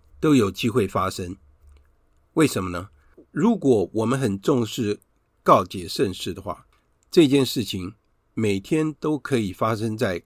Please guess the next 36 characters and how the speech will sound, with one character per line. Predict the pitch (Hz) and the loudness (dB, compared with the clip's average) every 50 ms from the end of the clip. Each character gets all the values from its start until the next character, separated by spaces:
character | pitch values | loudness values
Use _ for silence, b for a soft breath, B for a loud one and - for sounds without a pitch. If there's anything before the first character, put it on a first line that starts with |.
| _ _ _ | _ _ _
告 | - 127 95 87 | -2 -2 -2 -2
解 | 85 - 98 80 | -6 -10 -12 -12
亭 | 82 - - 92 87 90 | -12 -12 -12 -12 -10 -10
里 | 92 87 | -10 -10
面。 | 87 92 78 - - _ _ _ _ _ _ _ _ _ _ _ _ _ | -10 -10 -12 -14 -16 _ _ _ _ _ _ _ _ _ _ _ _ _
当 | - 170 175 180 180 | 4 4 6 6 4
神 | 160 - - 139 131 135 | 2 0 0 2 2 2
父 | 139 - 170 135 98 85 - _ _ _ _ _ _ _ _ _ _ | 2 2 2 2 2 0 -2 _ _ _ _ _ _ _ _ _ _
代 | - 165 139 | 2 2 2
表 | 113 113 107 95 87 85 - _ _ _ _ _ _ _ _ _ _ _ | 2 2 0 -2 -2 -4 -6 _ _ _ _ _ _ _ _ _ _ _
耶 | - 135 135 | 2 4 4
稣 | 139 - 143 135 123 | 4 4 2 -2 -2
基 | 120 120 120 | -2 -4 -2
督 | 117 127 117 120 123 - _ _ _ _ _ _ _ | 0 0 0 0 -2 -6 _ _ _ _ _ _ _
亲 | - - - 185 190 190 180 | -8 -2 0 2 2 2 0
口 | - 151 135 98 92 98 - _ | 0 0 0 0 0 -4 -10 _
告 | - 160 139 113 | 4 6 6 6
诉 | 101 - - 120 | 4 0 -2 -2
我 | 95 87 | -2 -2
们 | 87 92 | -4 -6
说 | 95 139 127 123 131 - _ _ _ _ _ _ _ _ _ _ _ _ _ _ _ _ _ _ | -2 -2 0 0 -2 -4 _ _ _ _ _ _ _ _ _ _ _ _ _ _ _ _ _ _
：“我 | - 139 143 143 | 2 4 6 6
因 | 151 170 190 185 190 190 | 6 6 4 4 4 2
父 | - - 175 139 98 95 - - - - - _ | 6 6 6 6 6 4 -2 -10 -18 -20 -20 _
及 | - - 127 147 185 | -6 -4 -2 -2 -2
子 | - - 127 98 85 - - _ _ _ | -2 -4 -4 -6 -6 -8 -10 _ _ _
及 | - - 123 123 | -10 -4 -4 -2
圣 | 127 175 151 131 | 2 4 4 4
神 | 110 113 101 | 4 2 0
之 | 113 120 139 | 0 0 2
名 | 123 117 90 90 101 - - _ _ _ _ _ | 2 2 0 -2 -6 -8 -10 _ _ _ _ _
赦 | - - - - - 165 135 | -18 -14 -4 0 2 2 4
免 | 101 95 101 104 | 2 0 -2 -2
你 | 95 87 | -4 -6
的 | 85 85 92 | -8 -10 -10
罪， | - - 92 76 - | -8 -8 -8 -10 -10